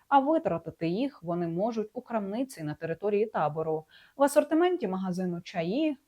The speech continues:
крупи, солодощі, сигарети та засоби особистої гігієни. На території закладу також є теплиці та парники для вирощування овочів і ягід.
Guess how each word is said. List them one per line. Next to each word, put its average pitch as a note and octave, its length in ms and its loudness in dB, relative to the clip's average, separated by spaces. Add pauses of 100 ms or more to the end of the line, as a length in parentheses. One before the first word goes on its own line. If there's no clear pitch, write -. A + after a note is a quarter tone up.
крупи, A3+ 360 2
солодощі, G#3+ 640 4
сигарети G#3+ 800 0 (240)
та B3 200 6
засоби A#3 480 4
особистої F3+ 720 -2
гігієни. F3+ 600 -2 (480)
На B3+ 100 4
території D4+ 480 8
закладу C4+ 440 4
також C4 320 -4
є G#3+ 160 6
теплиці G#3 600 -2
та F#3+ 120 -8
парники C4 540 2
для A3 180 2
вирощування F#3+ 760 -4
овочів F#3+ 520 2
і C4 60 2
ягід. D3+ 380 2